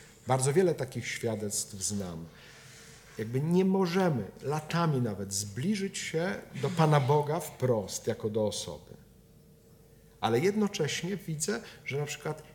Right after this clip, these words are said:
nie cenimy sobie przejawów Pana Boga w tym świecie, które są obecne.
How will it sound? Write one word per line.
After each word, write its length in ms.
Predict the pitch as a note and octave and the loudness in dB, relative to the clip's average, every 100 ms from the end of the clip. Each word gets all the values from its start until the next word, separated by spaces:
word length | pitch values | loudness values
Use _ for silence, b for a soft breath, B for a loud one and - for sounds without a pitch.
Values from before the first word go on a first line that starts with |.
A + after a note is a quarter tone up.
| - | -2
nie 240 | C#3 G3+ | 2 2
cenimy 640 | G#3 - D#3 E3+ A3 F#3 B2+ | 2 2 2 4 4 4 0
sobie 520 | - G#2 A2 E3 G#3 B B B - | -2 -4 -4 -6 -8 B B B -8
przejawów 760 | - C3+ C#3 E3+ G3 B2+ G2+ - | -4 -2 0 0 -2 -4 -8 -8
Pana 260 | A#2 A2 | -4 -4
Boga 420 | G2 F2+ D#2 - - | -4 -8 -12 -14 -16
w 60 | |
tym 200 | - F#2+ | -12 -10
świecie, 400 | F#2 - F2+ - | -8 -8 -8 -8
które 300 | D#2 - D#2+ | -14 -14 -12
są 240 | D#2 E2 E2 | -12 -10 -10
obecne. 540 | D#2+ C#2 - - - | -10 -12 -12 -14 -18